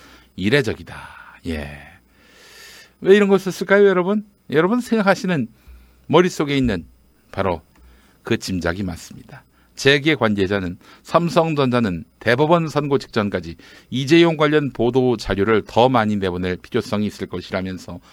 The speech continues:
반도체 부진 현황을 강조한 것도 재판이나 수사와 관련해서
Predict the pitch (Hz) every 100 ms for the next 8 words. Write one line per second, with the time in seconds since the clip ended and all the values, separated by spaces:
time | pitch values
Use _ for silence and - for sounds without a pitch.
0 | - - - - 117 139 139 151 - 127
1 | 143 131 127 123 123 98 92 92 85 87
2 | - 80 - - _ - 113 - 127 123
3 | 110 92 - 131 139 127 107 90 85 80
4 | 85